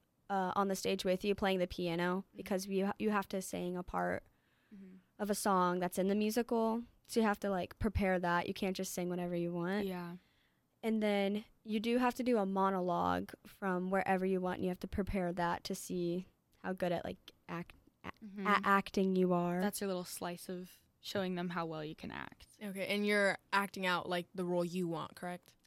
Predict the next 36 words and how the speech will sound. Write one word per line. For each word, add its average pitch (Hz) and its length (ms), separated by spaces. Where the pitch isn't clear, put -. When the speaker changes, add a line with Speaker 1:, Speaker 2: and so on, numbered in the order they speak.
Speaker 1:
No. 214 340
Speaker 2:
Um, 294 380
not 262 340
necessarily. 208 640
So 254 400
like, 254 200
how 294 240
I 247 160
do 254 160
it 247 80
every 247 260
year 240 160
is, 214 180
like, 220 140
if 202 140
I 220 100
want 185 240
a 185 40
specific 185 500
role. 190 340
Like, 190 400
two 311 120
years 254 260
ago 196 320
when 190 180
I 190 220
wanted 185 300
Donkey, 170 420
um, 196 420
I 202 120
picked - 420
a 202 60
monologue 180 500
that 175 100
was 175 140
comedic. - 380